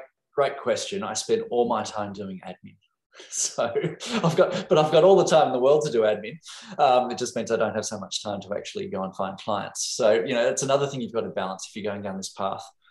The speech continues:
Um, for the, for the non-lawyers out there, um, you may not realise just how regulated a profession we are. And that's good for you as consumers of legal services. It's very important. But at the same time, we're, we're heavily regulated.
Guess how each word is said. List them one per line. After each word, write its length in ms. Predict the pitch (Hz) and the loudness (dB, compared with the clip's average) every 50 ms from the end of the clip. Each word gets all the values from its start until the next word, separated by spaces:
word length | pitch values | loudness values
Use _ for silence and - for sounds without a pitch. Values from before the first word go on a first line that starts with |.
| _ _ _ _ - | _ _ _ _ -4
Um, 400 | 107 107 107 107 107 107 107 - _ _ _ _ _ _ _ _ _ - | -2 0 0 0 -2 -4 -8 -10 _ _ _ _ _ _ _ _ _ -14
for 140 | - - 123 | -8 -6 -4
the, 100 | 110 - | -4 -2
for 120 | - 156 | -2 -2
the 120 | 120 127 131 | -2 0 2
non-lawyers 520 | 131 139 143 143 151 139 123 117 113 113 | 2 2 2 4 4 4 4 4 4 2
out 220 | 113 101 98 - | 2 0 0 -2
there, 300 | - 107 104 104 104 104 - - _ - - - _ - | -2 0 2 2 0 0 -4 -10 _ -20 -20 -20 _ -10
um, 260 | - 104 101 101 104 110 | -8 -6 -6 -4 -4 -4
you 80 | 110 | -2
may 140 | 110 120 123 | -2 0 0
not 180 | 117 107 95 101 | 2 0 0 2
realise 380 | 107 107 104 101 101 98 - | 0 0 0 0 -2 -6 -6
just 260 | - - 123 - - | -2 -2 -2 -2 -2
how 140 | - 107 95 | -4 -4 -4
regulated 580 | 95 95 98 95 98 104 98 98 98 98 101 98 | -4 -4 -6 -6 -6 -6 -4 -4 -6 -6 -8 -10
a 60 | 98 | -12
profession 520 | 98 - 95 - - 95 95 - - 95 95 | -14 -16 -16 -10 -10 -10 -10 -10 -12 -14 -12
we 80 | 98 95 | -12 -12
are. 260 | 101 - - 120 - _ _ - | -10 -10 -10 -12 -14 _ _ -8
And 80 | - | -6
that's 180 | 151 165 - - | -4 -4 -2 0
good 180 | - 196 208 185 | 4 4 4 4
for 120 | - - | 2 0
you 160 | 113 113 107 | -2 0 0
as 100 | 101 - | -2 -4
consumers 720 | - - 98 - - 143 139 110 85 - - - - - - - | -6 -10 -12 -10 -8 -6 -6 -8 -10 -12 -12 -14 -14 -14 -12 -12
of 140 | 120 101 95 | -10 -6 -6
legal 200 | 104 101 104 101 | -6 -4 -4 -6
services. 480 | - - 104 101 - - - 107 98 | -6 -6 -8 -8 -10 -10 -12 -10 -12
It's 140 | - - - | -12 -12 -8
very 160 | - 104 101 | -8 -8 -8
important. 500 | 95 92 - - 107 - - 101 92 - _ - | -8 -8 -4 -4 -4 -4 -6 -12 -16 -16 _ -4
But 140 | - 113 95 | -2 -2 -2
at 100 | 92 - | -2 -4
the 40 | 113 | -6
same 280 | 104 - 117 110 104 95 | -6 -4 -4 -4 -4 -6
time, 400 | - - 104 98 98 95 98 - _ _ _ _ _ _ - | -4 -4 -4 -4 -4 -6 -8 -12 _ _ _ _ _ _ -2
we're, 160 | 107 101 - | -2 0 0
we're 140 | 123 104 - | 0 -2 -2
heavily 340 | - 113 110 104 107 98 | -2 -4 -4 -2 -4 -4
regulated. 580 | 90 92 95 92 95 - 98 98 - - - - | -4 -6 -8 -8 -10 -10 -10 -10 -12 -12 -14 -16